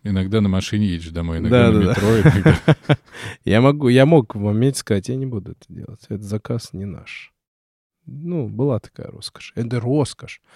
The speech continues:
Speaker 2: А когда я только начинал, а когда я только <laughs> начинал, у меня такой роскоши не было. Я такой, «Все наше, ребят, делаем, работаем».
Speaker 1: Но здесь еще другое чуть-чуть.
Speaker 2: Это
Speaker 1: Здесь,
Speaker 2: нормально.
Speaker 1: здесь еще, не знаю, как с логистикой, <laughs> не бывал.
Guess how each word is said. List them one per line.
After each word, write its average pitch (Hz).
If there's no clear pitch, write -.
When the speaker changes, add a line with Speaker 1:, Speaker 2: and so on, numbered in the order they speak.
Speaker 2:
А 104
когда 107
я 120
только 117
начинал, 147
а 123
когда 143
я 135
только 131
<laughs> 131
начинал, 131
у 117
меня 120
такой 151
роскоши -
не 170
было. 117
Я 113
такой, 120
«Все 208
наше, 214
ребят, 170
делаем, 170
работаем». 175
Speaker 1:
Но 113
здесь 104
еще 101
другое 95
чуть-чуть. -
Speaker 2:
Это 90
Speaker 1:
Здесь, 98
Speaker 2:
нормально. 123
Speaker 1:
здесь 101
еще, 95
не 92
знаю, 85
как -
с -
логистикой, 90
<laughs> -
не 101
бывал. 95